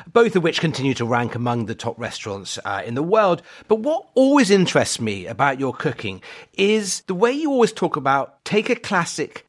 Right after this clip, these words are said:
and reinvent it. You know, it seems to be a, a vein that goes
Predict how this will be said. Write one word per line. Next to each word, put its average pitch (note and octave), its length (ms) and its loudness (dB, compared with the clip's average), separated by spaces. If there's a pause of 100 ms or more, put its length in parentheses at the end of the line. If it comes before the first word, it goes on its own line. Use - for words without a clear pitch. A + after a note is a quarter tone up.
and E3 280 0 (140)
reinvent D3 800 -2
it. - 360 -20
You A3+ 80 -2
know, G3+ 80 2
it D#3 40 -8
seems G3 300 -4
to F#3 60 -8
be G#3 100 2
a, F3+ 300 0
a F#3 120 2
vein G#3 320 4
that E3 100 -6
goes G3 260 2